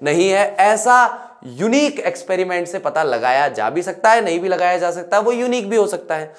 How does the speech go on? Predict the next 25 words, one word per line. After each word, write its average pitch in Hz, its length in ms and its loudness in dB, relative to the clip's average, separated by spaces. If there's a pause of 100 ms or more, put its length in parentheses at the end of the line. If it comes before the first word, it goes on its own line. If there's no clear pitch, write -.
(440)
When 240 280 2
dealing 240 340 2
with 247 220 -2
such 254 240 2
systems, 214 420 -2 (540)
the 214 180 6
physicist 208 520 0 (540)
discover 220 520 4 (300)
something 269 440 0 (500)
startling। 117 520 0 (500)
तो 233 340 4 (200)
जब 190 400 2 (180)
ऐसे 208 380 4
किसी 240 300 -2
सिस्टम 202 400 -8
से 226 140 -2
या 226 80 4
तंत्र 214 400 -4
से 214 140 -6
हम 196 200 -2
डील 226 220 -4
कर 190 160 -2
रहे 156 180 -4
होते 139 260 -6
हैं, 185 560 0